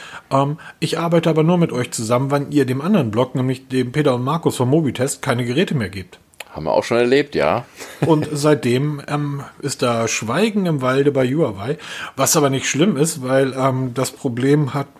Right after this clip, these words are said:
Speaker 1: haben ja die Amerikaner für uns gelöst.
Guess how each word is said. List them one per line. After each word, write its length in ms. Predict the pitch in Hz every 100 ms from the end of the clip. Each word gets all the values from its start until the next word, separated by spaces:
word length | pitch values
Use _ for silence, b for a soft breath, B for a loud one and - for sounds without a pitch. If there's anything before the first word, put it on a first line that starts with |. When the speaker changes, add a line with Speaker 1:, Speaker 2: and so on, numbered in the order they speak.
| -
Speaker 1:
haben 220 | 143 143
ja 220 | 147 139 135
die 260 | 131 135
Amerikaner 640 | 135 131 123 - 143 139 107
für 140 | 143
uns 200 | 139 -
gelöst. 640 | 117 113 117 - - -